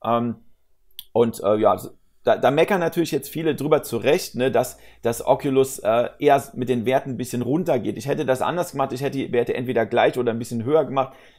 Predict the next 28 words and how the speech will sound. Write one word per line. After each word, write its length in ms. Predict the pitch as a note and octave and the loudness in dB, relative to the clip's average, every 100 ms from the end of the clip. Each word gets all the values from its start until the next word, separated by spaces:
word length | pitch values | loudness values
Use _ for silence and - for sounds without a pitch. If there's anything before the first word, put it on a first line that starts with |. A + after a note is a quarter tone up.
| _ - | _ -2
Wahrscheinlich 400 | B2+ - G3 F3 | 0 2 0 0
hätten 160 | F3+ | -2
die 40 | E3 | 4
Leute 280 | E3 D#3+ D3 | 6 6 0
nicht 180 | F#3 | -4
gemeckert, 460 | - D3+ E3 D#3 D#3 | -4 -2 0 0 2
wenn, 180 | C#3 C3+ - - | 0 -2 -12 -4
wenn 120 | C3 | 0
das 140 | B2+ | 0
Field 240 | - C#3+ C3+ | -2 -2 0
of 160 | B2 | 0
View 280 | C3 C#3 C3+ - | -2 -4 -4 -8
ein 80 | |
bisschen 360 | A#2 A2+ - D#3 | -8 -4 -2 -2
höher 260 | D#3+ E3+ C#3+ | 0 2 2
wäre 160 | C#3+ | 2
und 120 | C3+ | 0
die 120 | C3 C3 | -2 0
Herzzahl 440 | D3 - - C3 | 0 0 -2 -2
einfach 200 | C#3 C3 | 2 2
auf 140 | A2 | 2
neunzig 440 | A2 C3+ F3 D3+ - | 0 -2 -4 -8 -8
geblieben 360 | A#2+ A2+ B2 | -8 -6 -6
wäre 140 | G#2+ G2+ | -2 -2
oder 220 | G2 G2+ | -2 -4
so. 240 | A2 G#2+ - - - | -6 -8 -14 -20 0
Aber 220 | A#2 A2+ | 4 4
gut, 200 | A2 - | 2 -4